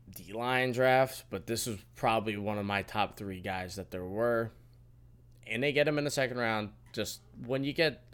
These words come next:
a steal like that, that's a recipe for success, especially on a D line. And they needed it. Their D line was not very good last year. So, and I,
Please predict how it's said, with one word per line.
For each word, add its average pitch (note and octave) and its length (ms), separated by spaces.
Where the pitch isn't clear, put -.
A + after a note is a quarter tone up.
a A#2 80
steal A#2+ 480
like G#2 300
that, F#2+ 380
that's A2 220
a A#2 40
recipe G2+ 380
for G2+ 180
success, F#2+ 520
especially - 500
on G2 120
a G2 40
D F#2+ 220
line. F2+ 420
And A2 140
they C3+ 100
needed G2+ 360
it. F2+ 160
Their G#2+ 160
D F#2+ 140
line F2+ 180
was F2 140
not F#2 180
very F2+ 180
good E2+ 200
last E2 240
year. E2+ 140
So, - 240
and D3 300
I, C3 240